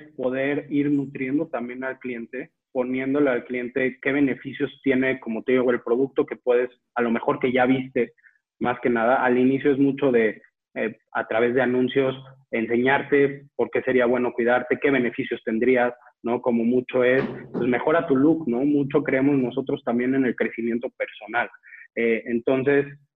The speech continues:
creemos que es importante que estés bien tanto por dentro como por fuera, ¿no? Si no estás bien por fuera, es difícil que estés bien por dentro y viceversa. Entonces,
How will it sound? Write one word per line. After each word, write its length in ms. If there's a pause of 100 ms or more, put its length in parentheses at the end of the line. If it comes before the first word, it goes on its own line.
(320)
creemos 420
que 120
es 100
importante 920 (160)
que 100
estés 240
bien 280
tanto 340
por 160
dentro 520
como 240
por 240
fuera, 500
¿no? 240 (360)
Si 80
no 120
estás 220
bien 180
por 180
fuera, 420 (180)
es 140
difícil 420
que 80
estés 200
bien 180
por 140
dentro 280
y 60
viceversa. 540
Entonces, 380